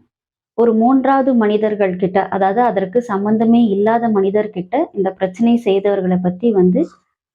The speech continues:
பேசுவாங்க, அவங்கள பத்தி வந்து அழுது சொல்றது, அந்த மாதிரியான விஷயங்கள் எல்லாமே செய்வாங்க. உடலாலும் உள்ளத்தாலும்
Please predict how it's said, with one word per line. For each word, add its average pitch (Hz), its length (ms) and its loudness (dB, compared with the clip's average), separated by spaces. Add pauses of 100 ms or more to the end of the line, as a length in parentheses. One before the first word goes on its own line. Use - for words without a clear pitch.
பேசுவாங்க, 220 680 2 (580)
அவங்கள 226 240 0
பத்தி 220 320 0
வந்து 208 380 2 (840)
அழுது 220 420 2
சொல்றது, 185 600 0
அந்த 214 260 -2
மாதிரியான 214 500 0
விஷயங்கள் 190 440 -2
எல்லாமே 180 400 2
செய்வாங்க. 165 540 -2 (440)
உடலாலும் 254 640 2 (140)
உள்ளத்தாலும் 214 680 0